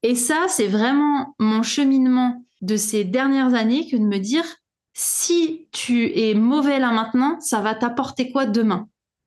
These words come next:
Un peu comme si je commençais à apprendre une nouvelle langue À un moment donné, il va falloir que je passe par la case mauvais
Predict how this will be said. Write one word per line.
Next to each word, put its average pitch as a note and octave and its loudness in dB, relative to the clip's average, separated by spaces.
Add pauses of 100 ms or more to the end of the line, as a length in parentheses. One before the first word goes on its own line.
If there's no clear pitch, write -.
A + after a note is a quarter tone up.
(580)
Un B3 0
peu F#4 0
comme D#4+ 2
si C#4+ 0
je - -4
commençais B3 0
à A3+ 0
apprendre G#3 0
une A3 2
nouvelle B3 2
langue C4 0 (640)
À F#3+ -8
un F#3+ 0
moment G#3+ 2
donné, A#3 2
il E4 0
va G#3 0
falloir A#3 0
que A3 -2
je - -4
passe C4+ -2
par F3 -2
la E3 -2
case B3+ 0
mauvais B3+ 2